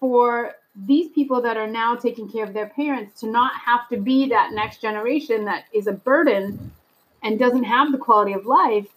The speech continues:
this is how you get there. You start now. You, you start depositing in that health bank, in that self-love, self-care, fitness bank now. And actually, you know, like I said, these younger people, when they say, "Oh, you don't look forty-nine,"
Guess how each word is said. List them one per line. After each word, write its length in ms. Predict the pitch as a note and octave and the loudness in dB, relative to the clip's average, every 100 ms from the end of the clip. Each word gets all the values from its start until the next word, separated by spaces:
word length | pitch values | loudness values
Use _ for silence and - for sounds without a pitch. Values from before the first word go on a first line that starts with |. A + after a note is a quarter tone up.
| _ _ _ _ _ _ _ | _ _ _ _ _ _ _
this 200 | D4+ E4+ | 0 0
is 160 | E4+ D4 | 0 -2
how 440 | C4+ C#4 C4 B3+ - _ _ | 4 6 6 2 -10 _ _
you 140 | A3+ | -8
get 340 | G3+ D4 G4+ - | 2 2 2 0
there. 320 | D3+ - - | -6 -6 -12
You 120 | G#3+ | -14
start 460 | G#3+ _ D#4+ D#4 C4+ | -16 _ 2 2 0
now. 580 | A3+ B3+ D#4+ G#3+ - - G#3 | -4 0 0 -2 -6 -10 -14
You, 100 | G#3 _ | -18 _
you 120 | A#3 | -12
start 380 | - C#4 D4 D4 | 0 4 4 2
depositing 680 | C4+ - C4 C4+ C4+ B3 | 0 4 6 6 2 0
in 120 | A#3 A3 | -2 -4
that 180 | G#3+ | -4
health 320 | - A#3 A#3+ - | 0 0 0 -4
bank, 260 | G3 F3+ | -8 -8
in 80 | G3 | -6
that 240 | F#3+ - | -6 -4
self-love, 500 | A3+ A3 A3+ A#3 G#3+ | 2 2 2 0 0
self-care, 460 | A3 A3 G#3+ A#3 G#3 | 0 -2 -2 -4 -4
fitness 300 | A#3 A#3 A3 | -4 -8 -8
bank 260 | G3 F#3 - | -8 -10 -10
now. 500 | F#3 G3+ F3 E3 - _ _ _ _ _ - | -6 -2 0 0 -4 _ _ _ _ _ -8
And 320 | A#3 A3+ A3 - | -2 -2 -2 -4
actually, 720 | G#3+ D4+ - D4 A3 G3+ G3+ G3 _ _ _ _ _ _ _ _ _ _ | 0 0 2 6 6 6 0 -4 _ _ _ _ _ _ _ _ _ _
you 60 | A#3 | 0
know, 120 | A3 | 4
like 160 | G#3 | 2
I 80 | G#3+ | 2
said, 220 | G#3 A#3+ | 2 0
these 180 | G#3 G3+ | 0 0
younger 280 | A3+ A#3+ B3+ | 2 4 2
people, 280 | B3 G#3 G3 | 0 -2 0
when 140 | F#3+ | 0
they 100 | F#3+ | -2
say, 140 | G3 G#3+ | -2 0
"Oh, 100 | C#4+ | 4
you 140 | C4+ | 6
don't 180 | C#4 C#4 | 6 2
look 200 | C#4+ C#4+ | 0 2
forty-nine," 520 | A#3+ G#3 F#3 F3+ | 2 2 -2 -4